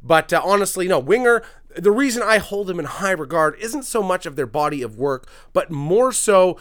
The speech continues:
because they had the song Battle Stations on the soundtrack for Bill and Ted's Bogus Journey. So the highlight for this week's episode will be Winger's Seventeen. The song was released in November of nineteen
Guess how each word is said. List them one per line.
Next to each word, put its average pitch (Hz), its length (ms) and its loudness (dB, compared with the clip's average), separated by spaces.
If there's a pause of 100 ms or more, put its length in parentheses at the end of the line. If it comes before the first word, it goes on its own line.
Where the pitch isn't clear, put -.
because 180 320 -4
they 165 140 -2
had 160 180 -2
the 143 60 -14
song 151 320 -2
Battle 156 340 0
Stations 120 440 -6
on 110 100 -8
the 107 40 -8
soundtrack 123 600 -4
for 107 160 -10
Bill 117 220 -6
and 110 100 -12
Ted's 104 220 -10
Bogus 101 320 -10
Journey. 120 400 -6 (1040)
So 233 160 0
the 220 140 0
highlight 277 580 -2
for 208 140 -14
this 208 200 -2
week's 196 200 -6
episode 151 480 -2
will 139 160 -6
be 131 240 -10 (260)
Winger's 233 540 -2 (100)
Seventeen. 214 1120 -4 (440)
The - 100 -16
song 170 260 -2
was 147 140 -6
released 147 340 -8
in 143 60 -6
November 151 420 -4
of 117 100 -6
nineteen 151 460 -6